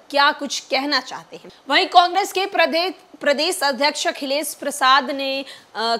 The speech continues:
कहा था कि इस मंत्रिमंडल विस्तार में उनकी जो, कांग्रेस की जो मांग है, ये मांग है कि उसमें दो मंत्री कांग्रेस के शामिल हो, जिसको लेकर आज बिहार सरकार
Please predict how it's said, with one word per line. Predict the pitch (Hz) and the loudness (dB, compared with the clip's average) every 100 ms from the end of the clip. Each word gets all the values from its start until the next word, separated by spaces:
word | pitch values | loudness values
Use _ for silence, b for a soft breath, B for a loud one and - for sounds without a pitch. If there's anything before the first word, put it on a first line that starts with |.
| - | 2
कहा | 240 294 | 2 2
था | 302 269 302 B B B - - | 0 -2 -2 B B B -6 0
कि | 339 | 0
इस | 339 285 302 - | 2 2 0 -2
मंत्रिमंडल | 330 339 294 294 277 359 339 320 330 | -2 0 -2 -4 -4 -4 -4 0 0
विस्तार | 294 - 285 285 302 | -2 -4 0 2 0
में | 320 330 | -4 -6
उनकी | - 262 269 349 262 | -6 -6 -2 -2 -2
जो, | 220 180 | -2 -8
कांग्रेस | - 226 254 294 320 | -6 -4 -2 -4 -4
की | 285 | -6
जो | 226 240 | -4 -2
मांग | 220 233 294 | 0 -2 -2
है, | 262 254 | -6 -8
ये | 240 233 | -6 -6
मांग | 220 240 277 | -4 -4 -6
है | 285 | -8
कि | 269 | -8
उसमें | 254 269 269 196 | -10 -10 -10 -6
दो | 277 | -4
मंत्री | 302 233 226 233 202 269 269 - | -4 -6 -8 -8 -8 -8 -8 -6
कांग्रेस | 233 214 214 262 - | -6 -4 -4 -4 -4
के | 196 190 | -10 -10
शामिल | - - - 285 262 190 - | -6 -6 -4 -4 -4 -10 -16
हो, | - B B B B | -20 B B B B
जिसको | 254 277 - | -4 -2 2
लेकर | 294 277 320 320 | 2 2 2 2
आज | 214 240 285 320 | 2 2 2 0
बिहार | 240 262 240 262 | -4 -2 2 0
सरकार | - 254 233 - 226 247 285 | -2 -8 -8 0 4 6 4